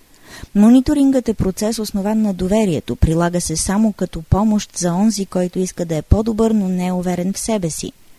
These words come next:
Само че нищо в най-новата история на българската съдебна власт не показва воля за подобрение, която да се нуждае просто от наблюдение за подкрепа. Какъв е приносът на този, който наблюдава неудържимия срив на влака в пропаста?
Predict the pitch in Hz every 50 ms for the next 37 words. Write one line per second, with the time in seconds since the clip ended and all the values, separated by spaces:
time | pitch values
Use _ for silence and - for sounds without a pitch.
0 | _ _ _ _ - - - - - - 214 202 208 202 - 220 208 208 214 220
1 | 233 254 - - - 196 - - 175 170 170 175 185 185 185 180 - 170 170 -
2 | - 202 190 185 185 180 180 170 170 185 185 175 180 175 - - 165 - 170 -
3 | - 156 170 165 160 160 156 151 147 160 190 202 208 202 - - - - - -
4 | - - 220 220 - - 208 - 220 202 202 196 190 202 190 185 196 196 196 185
5 | 180 175 185 - 180 160 165 165 160 190 202 220 214 208 196 185 - - _ _
6 | _ _ - _ _ - 233 226 214 202 - 185 175 180 - - 185 185 185 180
7 | 170 170 190 180 165 - - 190 196 196 - - - 170 - 180 170 165 165 170
8 | 165 165 165 165 160 156 156 147 156 - - 165 - - 180 175 170 - - 135
9 | - - - _ - _ _ _ _ - - - - - - - 233 214 254 269
10 | 226 202 165 - 170 165 160 160 156 - 156 139 - 160 151 - - 214 226 214
11 | 196 185 - 180 170 170 - 180 175 165 156 165 170 165 208 226 233 208 196 190
12 | 190 185 175 170 165 156 175 170 175 190 220 233 233 240 226 214 - - 226 226
13 | 214 - - 165 156 147 156 156 151 - - 151 - - - 160 - 170 170 -
14 | - 185 175 165